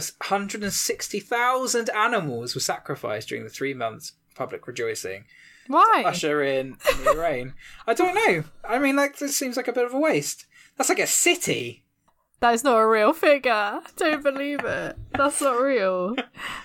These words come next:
Speaker 2: Like, that is inflated.
Speaker 1: Yeah, it's definitely, though, propaganda.
Speaker 2: There's no <laughs> way that, that could feed, like, the whole of Rome. <laughs>
Speaker 1: So, I mean, like, a good start, a good waste of meat there,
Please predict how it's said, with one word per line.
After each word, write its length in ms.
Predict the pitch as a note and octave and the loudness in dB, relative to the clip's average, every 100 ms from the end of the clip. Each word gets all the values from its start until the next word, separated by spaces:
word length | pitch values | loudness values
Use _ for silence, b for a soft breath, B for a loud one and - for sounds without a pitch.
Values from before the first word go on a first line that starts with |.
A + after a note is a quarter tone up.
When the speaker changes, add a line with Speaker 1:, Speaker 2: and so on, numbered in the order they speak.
| A#3+ | 4
Speaker 2:
Like, 420 | A#3 A3 - - | 6 6 0 -6
that 240 | - C4+ C4 | 2 4 4
is 120 | A3+ | 2
inflated. 840 | A3+ G#3+ - G#3 F#3+ - - B1+ B3+ C4 | 2 2 2 2 0 -2 -4 -4 -6 -6
Speaker 1:
Yeah, 360 | F#3 D#3+ C3+ C3+ | 0 2 2 0
it's 140 | C3 | -4
definitely, 360 | - B2+ B2+ A#2+ | -2 -4 -4 -10
though, 220 | A#2+ A#2+ | -8 -8
propaganda. 420 | - A#2+ C3+ A#3+ | -8 -8 -4 0
Speaker 2:
There's 380 | B3 B3+ B3+ D#4 - | 0 0 4 4 6
no 180 | C#4+ D4+ | 6 6
<laughs> 40 | |
way 320 | C#4 B3 G#3+ G#3 | 4 0 0 0
that, 240 | G#3+ - B B B B B | 2 -2 B B B B B
that 200 | D4+ D4 | 0 2
could 120 | G4 | 2
feed, 540 | - - D#4 D#4 C4 A#3 | 0 2 4 6 6 6
like, 140 | A3+ | 6
the 100 | A#3 | 6
whole 320 | A#3 A#3 A#3+ | 8 10 10
of 140 | A3 G#3 | 8 8
Rome. 520 | A#3 C#4+ - C#4 F4+ - | 8 8 6 0 0 -2
<laughs> 20 | - - - - - - G4 - G#4 - - - B B B B B B B B | -4 -4 -4 -4 -2 -2 -2 0 -2 -2 -14 -20 B B B B B B B B
Speaker 1:
So, 160 | - | 4
I 60 | F#4+ | 4
mean, 100 | G4 | 6
like, 120 | E4 | 6
a 60 | D#4 | 6
good 200 | E4+ D#4 | 2 2
start, 400 | - C#4+ G3+ D3+ | 6 8 8 4
a 20 | |
good 220 | A#3 A#3+ | 2 2
waste 420 | A#3+ A#3 G#3+ - A#3 | 4 4 2 -2 -2
of 140 | G#3 | -2
meat 360 | G#3 F3+ C3+ C#3+ | 0 0 0 -4
there, 360 | B2+ C3+ C#3+ | -2 0 -2